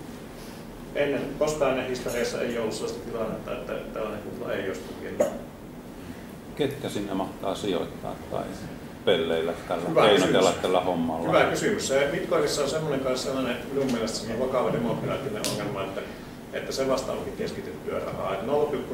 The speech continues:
Speaker 1: nolla yksi prosenttia kaikista, ää, tileistä, ää, ja mahdollisesti vielä pienempi osuus varsinaisista käyttäjistä omistaa kaksikymmentä prosenttia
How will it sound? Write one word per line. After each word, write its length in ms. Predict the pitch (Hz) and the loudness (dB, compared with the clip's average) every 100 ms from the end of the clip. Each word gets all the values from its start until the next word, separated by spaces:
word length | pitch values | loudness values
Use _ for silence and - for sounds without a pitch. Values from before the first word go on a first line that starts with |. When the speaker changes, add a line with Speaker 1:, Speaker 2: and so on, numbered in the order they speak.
| 127 | 0
Speaker 1:
nolla 200 | 123 113 | 2 2
yksi 200 | - - | 0 -2
prosenttia 560 | 110 104 98 95 - 101 110 | -4 -2 -2 -4 0 2 2
kaikista, 420 | 107 104 - 101 - - - - - - - 104 | 2 0 -2 -2 -4 -8 -12 -14 -12 -12 -10 -4
ää, 280 | 92 90 - 117 | 0 0 0 -4
tileistä, 500 | 113 104 92 - 87 | 0 2 2 0 -4
ää, 60 | - - - - - - - - - - - 101 | -6 -10 -10 -12 -10 -10 -8 -8 -8 -8 -8 -6
ja 80 | 107 104 | -6 -2
mahdollisesti 500 | 107 104 - - 98 | 0 0 0 -4 -2
vielä 140 | 98 | 0
pienempi 360 | 104 104 - - | 0 0 0 -2
osuus 200 | - - - - | -4 -6 -8 -6
varsinaisista 420 | 98 98 - 117 | -6 -6 -6 -2
käyttäjistä 540 | 113 - - - - | -2 -2 -2 -4 -4
omistaa 360 | 101 - - - | -6 -6 -4 -4
kaksikymmentä 460 | 120 - - - 92 | -4 -6 -6 -8 -8
prosenttia 320 | - - - | -6 -8 -8